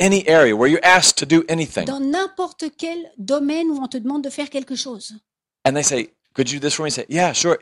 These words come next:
Speaker 1: Anything else would you like?"
Speaker 2: Est-ce que tu peux faire cela pour moi ou rien d'autre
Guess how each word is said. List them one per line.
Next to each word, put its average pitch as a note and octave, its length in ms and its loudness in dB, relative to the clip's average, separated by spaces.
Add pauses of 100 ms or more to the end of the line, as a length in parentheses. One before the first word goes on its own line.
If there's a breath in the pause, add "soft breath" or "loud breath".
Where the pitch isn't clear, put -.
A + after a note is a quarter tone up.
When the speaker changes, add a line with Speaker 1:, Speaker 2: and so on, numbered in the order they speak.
Speaker 1:
Anything D#3+ 320 -2
else D#3 160 -2
would C#3+ 100 -14
you D3 80 -8
like?" E3 320 -12 (680)
Speaker 2:
Est-ce C#4 140 -2
que D#4+ 80 -6
tu D#4 120 -6
peux D4+ 140 -6
faire E4+ 240 -8
cela D4+ 240 -6
pour C#4 160 -12
moi D4+ 320 -10
ou B3 80 -8
rien C4+ 300 -8
d'autre D#4+ 400 -10